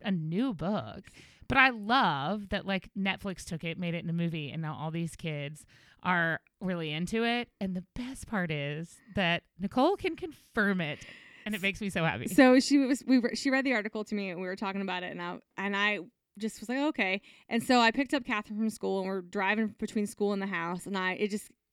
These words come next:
Speaker 2: clicked in my brain for a second. I was like, "Hey, Catherine, I have a question for you." She's like, "What?" I was like, Do you have like, girls at school that are giving their scrunchies to boys? 'Cause I was like, "Maybe this is just happening, like,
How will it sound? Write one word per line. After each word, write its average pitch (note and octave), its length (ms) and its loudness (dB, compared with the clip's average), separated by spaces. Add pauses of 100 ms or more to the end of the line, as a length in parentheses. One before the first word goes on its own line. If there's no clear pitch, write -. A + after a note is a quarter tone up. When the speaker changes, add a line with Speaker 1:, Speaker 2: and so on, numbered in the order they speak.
(200)
Speaker 2:
clicked C4 240 -2
in A#3 80 2
my G3+ 120 2
brain F#3+ 220 -2
for F#3 80 -4
a F#3 40 -4
second. G3+ 160 -2
I - 20 4
was G#3+ 100 2
like, F#3+ 100 0
"Hey, A3 340 2 (200)
Catherine, G3 320 4
I F#3 40 0
have F3+ 60 -2
a - 40 -8
question F3 320 -2
for D#3+ 160 -6
you." D#3 80 -8 (400)
She's - 160 -14
like, A3 140 -4
"What?" G#3+ 160 0
I F3+ 80 -2
was F3+ 100 -2
like, F#3 140 -4
Do G3+ 140 -8
you D4+ 120 2
have G#4 320 -2 (440)
like, G#3+ 280 -2
girls B3 340 4
at C#4 120 -2
school A#3+ 360 -2
that G#3+ 140 -2
are G3+ 60 0
giving G#3 300 -2
their G#3+ 100 2
scrunchies G3+ 600 -4
to F#3+ 100 -6
boys? F3+ 560 -4
'Cause B3+ 160 -4
I C#4 60 0
was C#4+ 100 -2
like, C#4+ 100 -2
"Maybe D#4 240 2
this C4+ 180 0
is A#3 120 -2
just G#3+ 140 -4
happening, G3 420 -4
like, D#3+ 220 -8